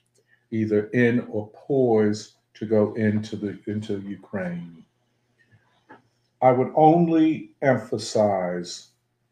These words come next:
this is a war that the United States and nato wanted. It is not clear to most people. However, there are commentators that have been saying this,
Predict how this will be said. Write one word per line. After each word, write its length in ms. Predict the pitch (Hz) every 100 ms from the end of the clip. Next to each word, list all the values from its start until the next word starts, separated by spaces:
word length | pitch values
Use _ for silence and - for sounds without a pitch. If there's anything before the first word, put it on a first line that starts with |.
| _ _ _ _ _ _ _ _ - _ _ _ -
this 220 | 143 -
is 140 | 143 147
a 60 |
war 720 | 135 123 123 117 117 131 135 - _ _ _ _ _ _ _ _ _ _ _ _ _ -
that 220 | 117 117
the 60 | 117
United 460 | 113 117 110 113
States 440 | - - 110 110 107
and 120 | 101
nato 560 | 107 107 107 104 101 -
wanted. 680 | 113 107 107 107 92 85 _ - - _ - _ -
It 140 | 127
is 180 | 127 131
not 400 | 151 160 160 -
clear 640 | - 151 127 98 90 85 _ _ -
to 100 | 117
most 380 | 107 107 - -
people. 540 | 113 107 - 90 - - - _ _ _
However, 800 | - 110 - 160 156 110 90 - _ - -
there 160 | 117 110
are 40 |
commentators 920 | - 143 143 143 135 - 120 120 110
that 100 | 117
have 140 | 107 107
been 180 | 107
saying 540 | 104 - 110 107 98 90
this, 260 | 80 -